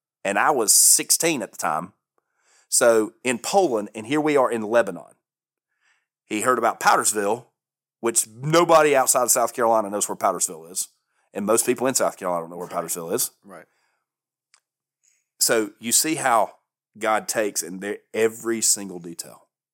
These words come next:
Speaker 2: Hmm.
Speaker 1: He just puts right there in front of you. It's like, man, God. So we got to talking, and he's like, "Yeah, I would have been there when y'all were building it." I was like, "Well, do you remember the Russian name so-and-so named Kola?"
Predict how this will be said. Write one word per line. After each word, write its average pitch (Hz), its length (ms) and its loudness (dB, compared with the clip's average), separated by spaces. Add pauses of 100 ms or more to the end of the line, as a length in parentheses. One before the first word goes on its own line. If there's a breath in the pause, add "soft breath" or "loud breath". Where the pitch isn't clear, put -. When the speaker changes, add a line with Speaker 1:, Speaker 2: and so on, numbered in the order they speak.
(540)
Speaker 2:
Hmm. 110 140 -20
Speaker 1:
He 95 100 -10
just 87 200 -8
puts - 240 -6
right 80 460 -6
there 82 180 -14
in 73 60 -20
front 76 200 -12
of 64 120 -18
you. 73 80 -20 (180)
It's - 120 -6
like, 76 180 -8
man, 95 260 -8 (140)
God. - 140 -4 (500 loud breath)
So - 140 2
we 139 100 2
got 147 140 2
to 131 40 -8
talking, 151 340 2
and 113 60 -6
he's 113 140 -2
like, 107 180 -2
"Yeah, 170 160 6
I 170 40 8
would 175 100 6
have 160 60 -2
been 180 120 4
there 139 160 4
when 131 120 2
y'all 139 100 6
were 135 80 6
building 131 260 4
it." 107 80 -10 (1300)
I 113 80 4
was 127 100 2
like, 120 120 4
"Well, 113 100 0
do 123 80 0
you 190 80 4
remember 190 240 2
the 156 120 6
Russian 175 380 6
name 165 260 4
so-and-so 180 520 6
named 160 240 2
Kola?" 196 340 6